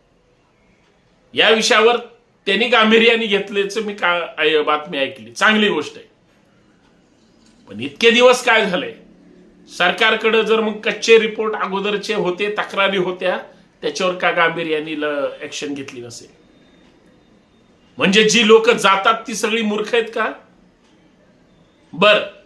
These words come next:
त्याच्यामध्ये प्रसादामध्ये गडबड घोटाळा आहे हे कोण सांगतंय? बघा,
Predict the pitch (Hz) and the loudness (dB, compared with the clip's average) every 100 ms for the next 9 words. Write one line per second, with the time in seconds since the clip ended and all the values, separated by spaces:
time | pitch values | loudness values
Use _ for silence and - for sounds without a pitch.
0 | _ _ _ _ 190 190 240 233 233 240 | _ _ _ _ 0 2 4 4 4 6
1 | 254 254 208 202 220 226 220 220 220 247 | 6 4 -4 0 0 0 0 0 2 2
2 | 202 190 202 233 226 208 214 220 202 190 | 2 2 4 4 4 2 0 2 2 2
3 | 202 226 - _ _ - 196 202 - 240 | -2 -6 -12 _ _ -8 -6 -6 4 6
4 | 254 233 233 202 214 202 202 - _ _ | 6 4 -2 -2 -8 -8 -10 -16 _ _
5 | _ _ _ _ _ _ _ _ _ _ | _ _ _ _ _ _ _ _ _ _
6 | _ _ _ _ 143 180 202 139 | _ _ _ _ 0 4 4 2